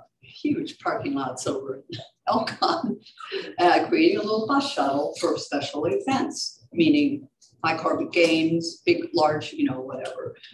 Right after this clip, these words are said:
Uh, there, you know what I mean. That's master plan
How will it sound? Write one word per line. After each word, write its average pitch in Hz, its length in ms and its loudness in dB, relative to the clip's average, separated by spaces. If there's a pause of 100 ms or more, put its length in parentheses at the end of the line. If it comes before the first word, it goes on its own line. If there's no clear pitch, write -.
(180)
Uh, - 420 -6 (1300)
there, 143 160 0 (480)
you 170 100 2
know 160 140 -2
what 139 160 -2
I - 120 -10
mean. - 360 -16 (1040)
That's 240 360 0
master 190 460 -4
plan - 300 -10